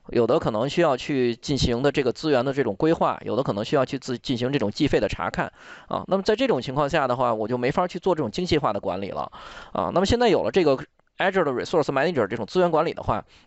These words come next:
我们就可以去做到这种，这种，呃，很，很方便的做到这种，呃，基于权-，角色的这种访问控制。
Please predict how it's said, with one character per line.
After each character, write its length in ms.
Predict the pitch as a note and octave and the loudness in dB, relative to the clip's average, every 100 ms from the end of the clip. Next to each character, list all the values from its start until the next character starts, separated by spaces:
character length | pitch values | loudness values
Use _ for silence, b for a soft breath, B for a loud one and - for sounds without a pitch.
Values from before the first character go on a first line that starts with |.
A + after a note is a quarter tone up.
| b _ _ _ _ _ - | b _ _ _ _ _ -8
我 120 | A2 | -4
们 100 | A#2 | 0
就 80 | D3 | 0
可 160 | - D#3+ | 2 2
以 120 | D3 | 0
去 200 | - D#3 | -2 -2
做 200 | E3+ G3+ | 2 2
到 180 | B2 G2+ | 2 -2
这 120 | B2 | -4
种， 200 | G2+ D2+ | -6 -6
这 140 | - G2+ | -4 -4
种， 240 | F2+ - | -4 -6
呃， 320 | - F#2+ D#2 - - | -2 -2 -2 -6 -16
很， 320 | - - G2+ - | -8 -4 -4 -4
很 180 | - A2 | -6 -2
方 160 | D3+ | 0
便 140 | E3+ C3+ | 0 0
的 100 | A#2 | 0
做 160 | B2 | 0
到 140 | A#2 G#2 | 2 0
这 120 | A#2 | -2
种， 160 | G2+ - | -6 -8
呃， 140 | E2+ - _ | -10 -10 _
基 140 | - C3 | -4 -2
于 60 | |
权-， 240 | - G2+ - | 0 -2 -2
角 180 | - G#2 | 0 2
色 160 | E3 A2+ | 2 0
的 80 | |
这 40 | G#2 | -2
种 160 | F#2+ | -4
访 140 | - E2 | -4 -6
问 100 | G2+ | -6
控 220 | - A2 | -6 -4
制。 160 | G2 | -4